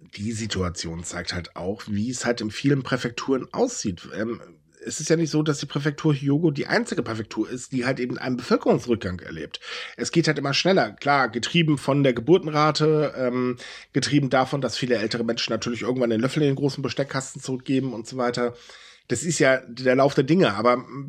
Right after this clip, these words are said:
da merkt man halt auch wieder so ein, so ein Problem, wenn die Geburtenrate nicht vernünftig angepackt wird, und ich glaub, dafür ist es jetzt eh schon zu spät, dann wird sich nichts ändern und das Land wird halt weiter aussterben. Es ist nun mal Fakt,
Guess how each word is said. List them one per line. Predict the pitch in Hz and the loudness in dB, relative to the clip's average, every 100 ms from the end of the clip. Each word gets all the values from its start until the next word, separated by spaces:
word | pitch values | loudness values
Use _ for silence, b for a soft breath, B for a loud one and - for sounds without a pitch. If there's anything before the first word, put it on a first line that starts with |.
| - | 0
da | 143 | 4
merkt | 156 160 | 4 4
man | 165 | 2
halt | 160 - | 2 2
auch | 151 | 0
wieder | 175 175 156 - - | 2 4 4 2 -6
so | 135 147 | -2 0
ein, | 147 143 | 2 2
so | 139 | 2
ein | 147 139 139 - | 2 2 -2 -6
Problem, | - 156 139 170 196 | 0 2 6 8 8
wenn | 170 160 | 8 6
die | 165 | 4
Geburtenrate | 151 147 190 220 156 143 147 | 2 6 6 6 6 4 4
nicht | 147 | 2
vernünftig | 151 175 196 175 - | 6 6 6 4 4
angepackt | 226 277 - 123 - | 4 4 2 -4 2
wird, | 120 120 | 2 2
und | 117 | -2
ich | 107 | 0
glaub, | 127 | 2
dafür | 127 107 120 | 2 0 -2
ist | 117 | -2
es | 123 | -2
jetzt | 117 - | 0 2
eh | 170 | 2
schon | - | 2
zu | 104 104 | 2 -2
spät, | - 104 135 B B B B | 0 0 0 B B B B
dann | 123 117 | -4 4
wird | 143 151 | 4 4
sich | 165 151 | 2 2
nichts | 143 - | 0 0
ändern | 151 151 156 | 2 2 0
und | 143 135 | -4 -4
das | 135 127 | -2 0
Land | 127 160 - | 0 0 -4
wird | 117 127 190 - | -6 4 4 4
halt | 127 | 0
weiter | 104 90 - | 0 -2 -6
aussterben. | 87 - 92 82 76 - B B B B | -8 -6 -6 -6 -8 -16 B B B B
Es | 127 214 | 2 4
ist | 214 | 4
nun | 240 | 8
mal | 185 | 8
Fakt, | 147 151 180 | 6 2 2